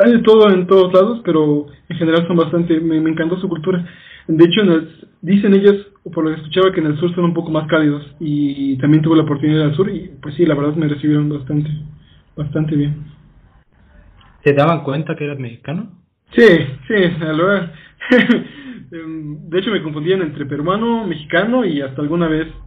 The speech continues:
Speaker 1: alguien de, me dijo que parecía como de, de Pakistán, <laughs> no sé por qué, pero, pero sí. <laughs> Sí.
Speaker 2: Eh, ahora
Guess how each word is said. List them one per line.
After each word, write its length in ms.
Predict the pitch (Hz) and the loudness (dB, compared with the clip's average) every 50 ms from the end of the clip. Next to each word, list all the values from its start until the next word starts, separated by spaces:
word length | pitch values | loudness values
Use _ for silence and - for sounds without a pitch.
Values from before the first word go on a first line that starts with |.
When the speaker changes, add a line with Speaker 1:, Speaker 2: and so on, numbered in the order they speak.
| - 156 | -12 -8
Speaker 1:
alguien 320 | 151 151 147 151 147 143 | -6 -4 -2 -2 -2 -2
de, 380 | 135 131 131 127 123 123 131 135 | -2 -2 -2 -2 -4 -6 -8 -10
me 100 | 143 143 | -10 -10
dijo 200 | 143 143 127 131 | -10 -10 -10 -10
que 120 | - - 139 | -8 -8 -8
parecía 460 | 131 - 139 143 147 - - 151 147 | -8 -6 -6 -6 -6 -4 -4 -4 -4
como 280 | - 143 135 131 131 131 | -4 -4 -4 -2 -2 -2
de, 280 | 120 - - - - - - - - - - - | -2 -4 -6 -10 -12 -16 -16 -16 -16 -16 -14 -14
de 60 | - - | -12 -10
Pakistán, 520 | - - - - 127 - 147 139 156 170 - 233 | -10 -10 -10 -10 -8 -6 -4 -4 -2 0 2 2
<laughs> 140 | 214 202 196 | 4 4 4
no 80 | 175 175 | 2 2
sé 80 | 170 | 0
por 140 | 143 139 131 | -2 -2 -2
qué, 120 | 127 202 208 | -2 -2 0
pero, 260 | 196 156 143 139 - - | -2 -2 -4 -6 -8 -10
pero 160 | 143 135 131 | -10 -10 -10
sí. 180 | 127 156 151 - - - - - - - - - | -10 -10 -12 -12 -14 -18 -20 -20 -20 -10 -2 2
<laughs> 300 | 320 254 247 - - - - - - - - - - - 214 208 202 _ _ _ _ _ _ _ _ _ _ _ _ _ _ _ _ _ _ _ _ - - - - _ - | 2 2 2 2 -2 -6 -8 -16 -20 -20 -20 -20 -20 -20 -20 -20 -20 _ _ _ _ _ _ _ _ _ _ _ _ _ _ _ _ _ _ _ _ -20 -20 -20 -20 _ -18
Sí. 160 | 156 147 135 127 127 | -18 -16 -16 -16 -12
Speaker 2:
Eh, 460 | - 143 131 127 120 123 131 - - _ _ | -8 -8 -6 -6 -6 -8 -10 -12 -16 _ _
ahora 600 | - 135 135 143 151 151 147 - - - - _ | -2 0 2 2 2 2 0 -2 -4 -10 -16 _